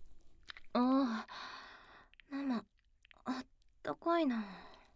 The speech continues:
それに、なんか、完璧に形わかるね。すっごー。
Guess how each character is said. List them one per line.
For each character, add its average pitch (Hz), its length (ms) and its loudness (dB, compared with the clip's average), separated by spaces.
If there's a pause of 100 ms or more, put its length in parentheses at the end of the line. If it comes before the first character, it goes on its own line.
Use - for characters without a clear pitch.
(1040)
そ - 220 -4
れ 208 140 2
に、 202 160 -4 (840)
な 208 180 6
ん 254 60 8
か、 - 180 -2 (560)
完 247 340 -2
璧 - 220 0
に 262 120 2
形 262 380 0
わ 262 140 4
か 254 160 2
る 208 100 2
ね。 185 100 -4 (1600)
す - 80 -8
っ - 40 -6 (640)
ご 285 540 6
ー。 285 60 2